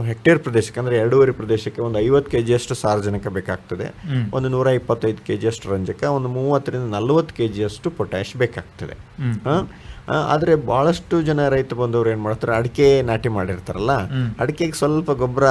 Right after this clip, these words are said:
Speaker 1: ಏನ್ ಉಳಿತದಲ್ಲ, ಅದನ್ನ
Speaker 2: ಹ್ಮ್.
Speaker 1: ಇದಕ್ಕೆ ಹಾಕುವಂತ ಪರಿಪಾಠವನ್ನು
Speaker 2: ಹೌದು.
Speaker 1: ಇಟ್ಕೊಂಡಿದ್ದಾರೆ.
Speaker 2: ಹೌದು
Speaker 1: ಆದ್ರೆ
Speaker 2: ಸರ್.
Speaker 1: ನಾನು ಹೇಳೋದೇನಂದ್ರೆ ಇದಕ್ಕೂ ಸ್ವಲ್ಪ, ಆ, ನೀವು ವಿಶೇಷವಾದಂತ ಕಾಳಜಿಯನ್ನು ವಹಿಸಿದ್ದೆ ಆದ್ರೆ,
Speaker 2: ಹ್ಮ್.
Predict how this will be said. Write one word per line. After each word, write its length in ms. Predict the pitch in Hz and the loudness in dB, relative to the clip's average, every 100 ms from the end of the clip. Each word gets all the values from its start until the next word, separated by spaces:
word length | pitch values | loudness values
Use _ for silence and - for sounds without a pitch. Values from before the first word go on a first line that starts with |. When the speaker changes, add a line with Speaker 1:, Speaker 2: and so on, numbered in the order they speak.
| 113 107 127 | 4 2 -2
Speaker 1:
ಏನ್ 140 | 127 | 0
ಉಳಿತದಲ್ಲ, 580 | 120 151 160 113 98 101 | 2 2 2 2 2 0
ಅದನ್ನ 300 | 135 151 175 | 0 2 2
Speaker 2:
ಹ್ಮ್. 80 | 151 | 2
Speaker 1:
ಇದಕ್ಕೆ 200 | 156 - | 0 -2
ಹಾಕುವಂತ 420 | 120 123 117 117 | -2 0 -2 -2
ಪರಿಪಾಠವನ್ನು 640 | 117 110 107 107 104 143 | -2 0 0 -2 -2 0
Speaker 2:
ಹೌದು. 180 | 139 127 | 2 2
Speaker 1:
ಇಟ್ಕೊಂಡಿದ್ದಾರೆ. 500 | 113 147 120 95 87 | 4 6 6 4 2
Speaker 2:
ಹೌದು 120 | 139 | 2
Speaker 1:
ಆದ್ರೆ 220 | 127 131 135 | 4 4 2
Speaker 2:
ಸರ್. 100 | 107 | 2
Speaker 1:
ನಾನು 240 | 117 175 | 2 2
ಹೇಳೋದೇನಂದ್ರೆ 720 | 151 135 120 101 95 110 147 | 4 2 2 0 -2 -4 -2
ಇದಕ್ಕೂ 420 | 156 202 220 220 | -2 -2 0 0
ಸ್ವಲ್ಪ, 320 | 208 170 - - 320 - - - - | 0 -2 0 -4 -4 -12 -20 -8 0
ಆ, 160 | 135 | 0
ನೀವು 340 | 135 135 135 127 | 0 0 0 -2
ವಿಶೇಷವಾದಂತ 800 | 123 160 170 151 131 123 120 127 | 0 2 2 2 2 2 -2 -6
ಕಾಳಜಿಯನ್ನು 600 | - 107 123 147 156 143 | -2 2 2 2 2 2
ವಹಿಸಿದ್ದೆ 440 | 113 113 165 151 | 0 0 2 6
ಆದ್ರೆ, 300 | 110 90 85 | 6 4 -6
Speaker 2:
ಹ್ಮ್. 480 | - - 135 127 | -12 -8 -2 0